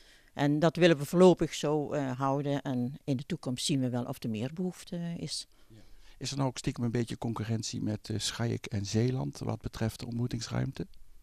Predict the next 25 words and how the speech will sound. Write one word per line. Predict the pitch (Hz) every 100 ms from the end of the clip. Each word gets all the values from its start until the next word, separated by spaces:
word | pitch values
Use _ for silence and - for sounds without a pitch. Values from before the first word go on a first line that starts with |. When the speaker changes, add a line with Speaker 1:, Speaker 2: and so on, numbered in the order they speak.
| -
Speaker 1:
Nee, | 160 160 143 135 127 135
tenminste | - 143 120 -
niet | 135 143
dat | - 131
ik | - 143
het | -
kan, | - 135 131
eh, | 131 123
bemerken. | 123 131 107 104 - 101 - - -
Er | 165
komen | 170 170 151
hier | 151
wel | 143 151
oud-rekenaren | - 160 - 151 143 - 143 131 123 135
uit | 143 135 - - -
de | - 156
regio. | - 117 - 160 214
Die | 196
komen | - 147 147
hier | 117
ook | 131 -
af | 156
en | 175
toe, | 196 202
eh, | 208 202